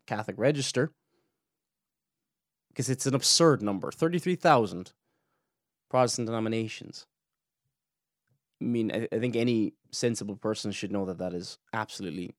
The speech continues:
uh, absolute nonsense. But where, where does the number come from? It doesn't just come out of thin air. It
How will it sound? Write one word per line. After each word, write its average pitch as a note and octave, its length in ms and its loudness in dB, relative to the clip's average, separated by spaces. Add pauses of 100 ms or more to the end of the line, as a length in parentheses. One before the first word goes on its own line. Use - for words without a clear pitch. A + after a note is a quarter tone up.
(100)
uh, F#2 160 -6
absolute - 320 -8
nonsense. G#2 600 -2 (720)
But D3 60 4
where, F#3+ 240 8
where E3+ 240 6
does C#3+ 160 2
the B2 60 0
number A2+ 200 2
come A#2+ 220 2
from? G2+ 200 -4
It F#2+ 40 -4
doesn't G#2 320 -4
just - 180 -12
come A2+ 180 -6
out G2 120 -2
of F#2+ 80 -6 (400)
thin A2 280 0
air. G#2 300 2
It - 160 -6